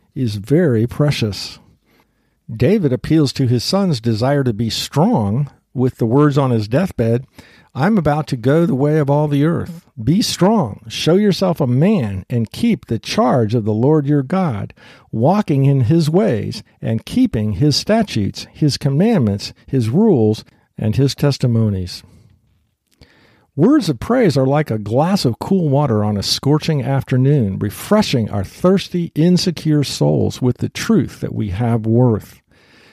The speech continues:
Ever since our race's sin broke our fellowship with God, we've been unsure of ourselves. Praising our children's godly character affirms their worth and sets their focus on building Christ-like character,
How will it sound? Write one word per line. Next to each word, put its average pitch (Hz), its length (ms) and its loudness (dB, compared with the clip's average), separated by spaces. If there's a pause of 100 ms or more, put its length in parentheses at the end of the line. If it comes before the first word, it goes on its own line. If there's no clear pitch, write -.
(160)
Ever 127 200 2
since 147 240 0
our 131 140 4
race's 127 420 0
sin 131 360 0
broke 127 300 2
our 123 120 0
fellowship 147 540 -2
with 135 140 -2
God, 127 340 -2
we've 147 220 0
been 156 160 2
unsure 165 560 0
of 113 120 0
ourselves. 120 760 -2 (560)
Praising 180 400 2
our 113 120 0
children's 160 520 -2
godly 147 420 -2
character 131 600 -2
affirms 196 520 2
their 123 160 2
worth 147 500 0 (340)
and 135 160 -2
sets - 300 -2
their 170 160 2
focus 208 560 0
on 131 160 2
building 175 400 0
Christ-like 165 640 -2
character, 147 640 -2